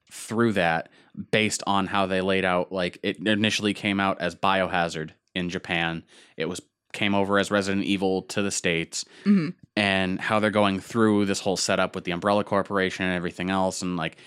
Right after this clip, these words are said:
Speaker 1: it was really well laid out, but they were explaining why a lot of the humor and things that were in Biohazard were lost in the Resident Evil games, or a lot of the context was lost in the Resident Evil games because they weren't translated by Capcom in-house.
Speaker 2: Mm-hmm.
Speaker 1: They were sent out somewhere else to be translated to English.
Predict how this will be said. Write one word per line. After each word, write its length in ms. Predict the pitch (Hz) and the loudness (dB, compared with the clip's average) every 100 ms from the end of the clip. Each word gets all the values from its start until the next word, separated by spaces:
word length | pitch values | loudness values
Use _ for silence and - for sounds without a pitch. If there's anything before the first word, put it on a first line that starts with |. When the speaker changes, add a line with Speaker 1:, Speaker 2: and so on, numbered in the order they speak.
| - - _ | -20 -20 _
Speaker 1:
it 80 | 95 | -2
was 120 | 90 | -2
really 220 | 95 104 98 | 0 2 4
well 180 | 98 | 4
laid 200 | 92 85 | 2 2
out, 160 | 98 101 | 2 0
but 100 | 82 | 0
they 80 | 95 | -2
were 80 | 92 | -2
explaining 400 | - 113 110 101 | -2 0 2 2
why 160 | 95 | 2
a 60 | 95 | 4
lot 160 | 98 95 | 2 2
of 40 | |
the 60 | 90 | -2
humor 400 | - 131 127 104 | 0 4 4 4
and 100 | 95 | 2
things 200 | 98 92 | -2 -2
that 100 | - | -4
were 100 | 92 | -6
in 260 | - 101 92 | -2 -2 2
Biohazard 640 | 95 101 95 95 87 85 | 4 4 2 0 0 -4
were 120 | 87 | -4
lost 680 | 82 80 85 82 95 - - - | -4 -2 2 4 4 -2 -10 -6
in 380 | 92 90 87 87 _ - | -4 -2 -4 -8 _ -4
the 80 | 92 | 0
Resident 340 | 92 85 85 | 0 0 -2
Evil 220 | 87 92 110 | -2 0 0
games, 360 | 120 120 120 | 0 0 0
or 160 | 87 87 | 0 2
a 60 | |
lot 180 | 95 98 | 4 2
of 60 | 85 | 2
the 60 | |
context 580 | - 92 87 - 76 - | -2 0 0 0 -6 -6
was 100 | 80 | -10
lost 300 | 85 80 76 | -4 -4 -4
in 60 | 85 | -6
the 80 | 82 | -4
Resident 280 | 80 85 82 | -4 -4 -4
Evil 140 | 82 | -4
games 340 | 78 82 80 - - - - - | -4 -6 -6 -10 -20 -20 -12 -8
because 260 | - 101 | -2 0
they 80 | 98 | 0
weren't 240 | 92 101 | 0 -2
translated 560 | - 95 95 98 95 90 | -2 -2 0 0 0 0
by 160 | 90 87 | 0 0
Capcom 460 | 90 82 90 85 | -2 -2 -2 -2
in-house. 500 | 82 82 82 117 - - | -2 -2 -2 -4 -8 2
Speaker 2:
Mm-hmm. 280 | 208 190 170 - | 4 4 0 -2
Speaker 1:
They 120 | 98 | 0
were 260 | 92 90 85 | 2 2 0
sent 320 | - 101 90 | 0 0 2
out 180 | 90 - | 0 0
somewhere 300 | 95 87 82 | 0 0 0
else 180 | 82 - | -2 -4
to 60 | - | -10
be 80 | |
translated 540 | 82 92 85 85 82 78 | -6 -4 -2 -2 -6 -6
to 100 | - | -6
English. 400 | 85 76 - | -6 -8 -10